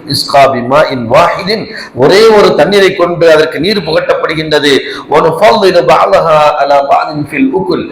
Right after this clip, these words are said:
சாப்பிடுகின்றதிலே, சுவையிலே ஒன்றைக்கு ஒன்று வித்தியாசமாக இருக்கின்றது. இதெல்லாம் நீங்களே செய்ய முடியுமா? இதை அல்லாஹ் சொல்லியிருந்தான். إِنَّ فِي ذَلِكَ لَآيَاتٍ،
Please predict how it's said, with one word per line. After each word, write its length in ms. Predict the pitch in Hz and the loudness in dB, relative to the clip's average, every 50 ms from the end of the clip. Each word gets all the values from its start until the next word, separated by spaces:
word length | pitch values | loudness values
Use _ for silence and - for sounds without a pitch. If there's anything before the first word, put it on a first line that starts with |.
| - - - - - - - | -14 -18 -18 -12 -8 -2 0
சாப்பிடுகின்றதிலே, 920 | 175 175 170 - - - 226 214 190 196 185 180 175 175 170 160 156 147 | 2 2 2 2 0 0 0 0 0 0 0 0 0 2 2 4 2 2
சுவையிலே 760 | 135 - - 214 - 247 233 240 214 196 185 180 165 143 - - - - - | 0 0 -2 0 2 2 4 4 4 2 4 4 2 2 0 -2 -6 -6 -2
ஒன்றைக்கு 540 | 151 208 233 226 - 226 226 196 - - 180 | 0 2 2 2 2 2 0 0 0 -2 -2
ஒன்று 300 | 180 180 180 170 170 156 | -2 -2 -2 -2 -2 -2
வித்தியாசமாக 760 | 139 131 127 185 185 180 - - - - 151 135 123 120 | -4 -2 0 2 2 2 2 0 0 0 0 -2 -2 -2
இருக்கின்றது. 560 | 120 113 - 113 117 104 104 98 92 92 92 90 90 - - _ _ _ _ _ _ _ _ _ _ _ _ _ | -6 -6 -8 -8 -8 -8 -8 -8 -10 -12 -12 -12 -16 -20 -20 _ _ _ _ _ _ _ _ _ _ _ _ _
இதெல்லாம் 360 | - 120 120 127 147 170 165 135 | -4 -2 -2 0 0 0 0 0
நீங்களே 320 | 131 160 175 175 160 151 | 0 -2 -2 0 -2 -2
செய்ய 220 | - 156 160 170 | -2 -2 -2 -2
முடியுமா? 260 | 170 147 135 123 120 143 | -2 -2 -2 -2 -2 -2
இதை 200 | 131 135 160 190 185 - - - - - - - - - - - | -2 0 2 2 2 2 0 -4 -8 -10 -12 -14 -16 -20 -18 -10
அல்லாஹ் 260 | - 98 101 98 - | -6 -4 -4 -4 -4
சொல்லியிருந்தான். 520 | - - - - - - - 95 - - - - _ _ _ _ - _ _ | -6 -6 -6 -6 -8 -8 -8 -10 -10 -10 -12 -16 _ _ _ _ -20 _ _
إِنَّ 300 | - 143 151 139 131 120 | -4 -4 -2 0 -2 -2
فِي 200 | 120 123 120 113 | -2 -2 -2 0
ذَلِكَ 640 | 107 113 113 113 113 110 - - 113 110 110 104 107 - - - - 98 | 2 2 2 2 0 -2 -4 -4 -2 0 0 0 0 -2 -6 -8 -6 -4
لَآيَاتٍ، 1000 | 101 98 104 117 131 143 151 151 160 165 175 175 175 175 180 123 104 - - | -2 -2 0 2 2 2 4 4 4 4 2 2 2 0 -4 -4 -6 -8 -10